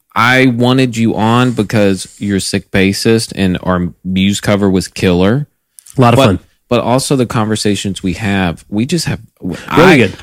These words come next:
Speaker 1: I really enjoy our conversation.
Speaker 2: Really good. And, and never, like, forced either,
Speaker 1: No.
Speaker 2: right? Yeah.
Speaker 1: No.
Speaker 2: Yeah, very natural.
Speaker 1: When, uh, yeah, some people I meet, pretty forced, you know, <laughs> but, um,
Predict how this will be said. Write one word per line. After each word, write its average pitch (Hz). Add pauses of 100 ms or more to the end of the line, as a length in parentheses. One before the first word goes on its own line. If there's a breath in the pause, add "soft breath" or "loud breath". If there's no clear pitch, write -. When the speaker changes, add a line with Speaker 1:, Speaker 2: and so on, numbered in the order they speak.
Speaker 1:
I 131
really 117
enjoy 87
our 78
conversation. 76
Speaker 2:
Really 156
good. 110
And, 156
and 151
never, 156
like, 165
forced 123
either, 104
Speaker 1:
No. 107
Speaker 2:
right? 120 (160)
Yeah. -
Speaker 1:
No. 85 (140)
Speaker 2:
Yeah, 110
very 127
natural. 107 (640 loud breath)
Speaker 1:
When, 120
uh, 110 (420 loud breath)
yeah, 98
some 107
people 127
I 123
meet, 127 (340 loud breath)
pretty 110
forced, 104
you 107
know, 95 (300)
<laughs> -
but, 101
um, 90